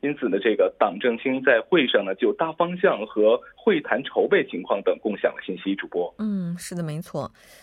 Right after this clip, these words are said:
Speaker 2: 那当然希望接下来南北会谈的这个时期能够如期举行。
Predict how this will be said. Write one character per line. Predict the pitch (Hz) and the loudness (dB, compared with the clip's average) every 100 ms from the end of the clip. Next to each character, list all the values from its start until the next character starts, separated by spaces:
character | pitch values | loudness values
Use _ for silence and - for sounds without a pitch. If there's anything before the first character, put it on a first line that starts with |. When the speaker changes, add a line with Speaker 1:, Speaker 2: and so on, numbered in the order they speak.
| _ _ | _ _
Speaker 2:
那 | - 214 | -6 -2
当 | 240 | 0
然 | 208 214 | 0 0
希 | 220 233 | -2 -2
望 | 220 196 | 0 0
接 | 202 226 | -2 -2
下 | 220 | -2
来 | 196 202 | -2 0
南 | 180 180 233 | 0 0 -2
北 | 190 151 143 | -2 -2 -4
会 | - 240 170 | -2 -2 -2
谈 | - 175 143 165 | -4 -6 -4 -2
的 | 202 175 | 2 0
这 | 156 170 | 0 -4
个 | 139 131 127 | -2 -2 -4
时 | - - - 156 | -6 -10 -8 -8
期 | - - - 175 | -8 -10 -4 -4
能 | 151 156 | -2 -2
够 | 151 147 | -2 -2
如 | 143 160 | -4 -6
期 | - 170 | -6 -8
举 | 156 131 | -6 -10
行。 | - 143 | -6 -8